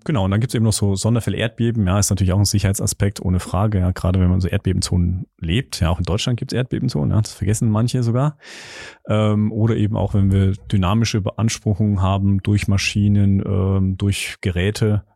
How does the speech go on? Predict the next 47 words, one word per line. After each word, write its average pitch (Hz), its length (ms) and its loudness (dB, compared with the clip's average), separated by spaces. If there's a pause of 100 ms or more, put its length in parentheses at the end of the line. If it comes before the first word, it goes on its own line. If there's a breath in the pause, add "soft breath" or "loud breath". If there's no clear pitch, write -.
ja, 95 260 2
also 90 180 0
selbst - 340 -2
wenn 95 120 0
wir 92 60 0
irgendwie, 95 400 0 (480 loud breath)
äh, - 60 -8
einen 98 560 2
Tunnel 123 300 0
bauen, 113 400 -2 (100)
ja, 101 300 2
irgendwie 104 400 2
und, 107 320 0
unten 104 240 0
durch, 107 320 -2
dann 98 260 2
oben 101 240 0
drüber 104 220 0
sollten 101 260 0
halt 98 100 4
nicht 101 140 0
gleich 98 140 -2
die - 100 -6
Gebäude 98 300 -2
zusammenfallen, 87 480 -2
ja. 107 100 0 (100)
Und 107 220 -6
das, - 220 -2 (360 loud breath)
das 104 140 -2
sind 113 80 0
eben 101 80 2
so, 95 180 2
so 95 140 2
schöne 104 320 2
Spezialfälle, 95 800 0 (420 loud breath)
ähm, 90 420 0 (240)
die 92 100 0
wir 95 100 2
da 95 100 -2
auch, 85 300 -4
äh, 87 220 0
gut 92 200 -2
nachrechnen 85 460 -4
können. 87 260 -8
Und 123 160 0
natürlich 107 320 -2
Akustik - 520 -6